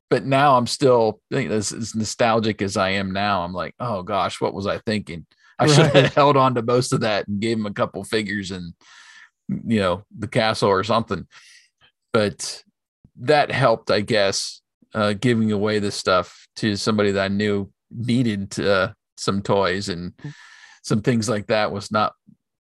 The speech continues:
Speaker 1: less off. But yeah, the more that I think about it now, how much those things cost and,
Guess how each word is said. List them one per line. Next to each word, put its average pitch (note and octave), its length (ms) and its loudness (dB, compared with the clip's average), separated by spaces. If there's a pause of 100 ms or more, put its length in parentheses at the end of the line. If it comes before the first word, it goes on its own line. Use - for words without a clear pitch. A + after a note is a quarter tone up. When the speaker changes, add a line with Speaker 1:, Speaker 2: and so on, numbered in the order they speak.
(280)
Speaker 1:
less A2 320 0
off. A2+ 340 4
But G#2 200 0
yeah, A#2+ 220 2
the G2 120 -4
more C3 240 6
that B2 80 6
I A2+ 80 2
think C3+ 260 0
about A2+ 280 2
it F#2 120 -2
now, A2+ 480 2
how A#2 240 0
much A2+ 540 0
those A2 200 0
things A2+ 280 0
cost A2 520 0
and, G2 240 -2